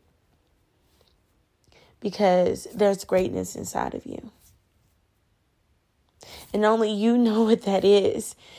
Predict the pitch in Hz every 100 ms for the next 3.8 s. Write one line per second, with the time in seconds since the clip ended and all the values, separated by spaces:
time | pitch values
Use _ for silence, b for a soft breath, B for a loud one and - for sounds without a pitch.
0 | B - 214 202 208 202 226 220 - 220
1 | 202 202 196 - B B - 180 233 240
2 | 220 220 220 220 196 202 208 202 185 180
3 | - 196 196 190 - 180 - 214